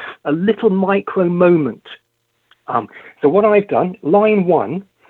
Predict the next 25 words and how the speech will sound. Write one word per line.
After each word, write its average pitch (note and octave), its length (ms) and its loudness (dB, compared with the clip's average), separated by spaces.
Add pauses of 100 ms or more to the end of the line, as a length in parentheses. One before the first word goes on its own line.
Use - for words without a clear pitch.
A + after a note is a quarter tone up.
(140)
I've C3 100 -10
just, - 200 -2
the E3 80 -2 (120)
first A3 200 4
thing F3+ 160 0
I D3 40 -2
put - 200 -6
into A#2 140 -10
my B2 180 -6
head C3 220 -2 (360)
was C3 180 0
"Granny F#3+ 800 2
is D#3+ 200 0 (140)
in D3+ 280 -6
bed." B2+ 300 -10
Have G#3+ 140 -2
a A3+ 40 4
count G3+ 240 0
of F3+ 80 0
the D3+ 180 0
syllables. A#2 380 2 (140)
"Granny D#3 920 -2 (300)
is B2+ 180 2 (360)
in A#2 260 -6 (300)
bed." - 180 -4